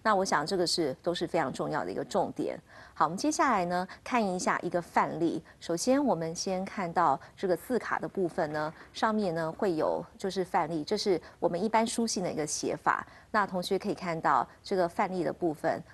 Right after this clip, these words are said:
我们先看这个字卡，就是你也可以看到这个Mister。嗯，Dear Mister Anderson，这个对方呢是Mister Anderson。然后呢，我们现在先请Stephen来帮我们念一下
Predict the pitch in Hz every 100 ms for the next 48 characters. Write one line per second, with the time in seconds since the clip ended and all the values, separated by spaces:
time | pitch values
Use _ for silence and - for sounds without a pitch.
0 | - 165 165 170 196 208 180 190 151 101
1 | 123 - - 185 - - - - - 233
2 | 220 226 170 214 196 - 185 - 208 180
3 | 185 151 190 175 - - 214 226 240 -
4 | 233 247 254 - - - 185 175 208 262
5 | 302 247 196 - 190 185 - 185 190 175
6 | - - - - - - 226 208 262 202
7 | 208 196 185 175 - 185 165 - - -
8 | - - 208 208 208 208 202 196 - -
9 | 190 202 175 - 131 - - - - 196
10 | 262 262 196 165 190 226 196 - - 208
11 | 208 - 147 143 - - - 247 269 196
12 | - 175 214 202 160 180 160 170 185 131